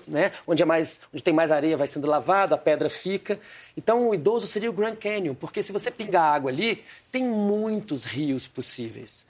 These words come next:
né? Por exemplo, se eu perguntar pra plateia, "Lembrem, por favor, do nome da primeira pessoa que você conheceu, seu primeiro amigo ou amiga na escola." Lembraram? Conseguem lembrar? Ou da face dessa pessoa?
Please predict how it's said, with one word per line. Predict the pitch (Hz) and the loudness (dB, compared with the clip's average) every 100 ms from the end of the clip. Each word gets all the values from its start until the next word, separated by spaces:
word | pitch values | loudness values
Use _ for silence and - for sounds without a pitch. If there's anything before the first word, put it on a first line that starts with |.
| - | -6
né? | 147 - | -6 -2
Por | |
exemplo, | 202 170 | 2 2
se | 202 | 2
eu | |
perguntar | 196 208 196 | 2 2 2
pra | 196 180 | 0 0
plateia, | 196 - 165 131 123 - _ _ - _ _ _ _ _ - | -2 -2 0 -2 -4 -14 _ _ -20 _ _ _ _ _ -2
"Lembrem, | 180 240 240 220 | 2 4 4 2
por | 208 | 0
favor, | 175 175 147 202 | 2 2 2 0
do | 165 | 2
nome | 180 185 202 | 2 2 2
da | 180 | 0
primeira | 185 180 185 214 220 | 0 0 2 2 0
pessoa | - - 185 | -2 0 -2
que | 170 | -2
você | 165 | -6
conheceu, | 175 170 160 - 175 | -4 -2 -2 -2 -4
seu | 175 | -4
primeiro | 165 208 214 | -4 2 2
amigo | 175 190 175 | 2 0 0
ou | 185 | 0
amiga | 165 170 151 | 0 0 0
na | 147 | -2
escola." | - - 127 107 - _ _ _ _ _ _ _ _ _ _ _ _ | -6 -8 -10 -10 -18 _ _ _ _ _ _ _ _ _ _ _ _
Lembraram? | 135 139 175 147 120 - _ _ _ _ _ _ - - _ _ | -2 2 4 2 -2 -12 _ _ _ _ _ _ -20 -20 _ _
Conseguem | 143 180 151 | -2 0 2
lembrar? | 143 135 160 131 117 - | 2 2 2 2 -4 -4
Ou | 151 | 0
da | 143 | 2
face | - 180 175 - | 2 0 0 -2
dessa | 127 120 | -10 -10
pessoa? | 139 120 180 151 | -10 -4 0 -2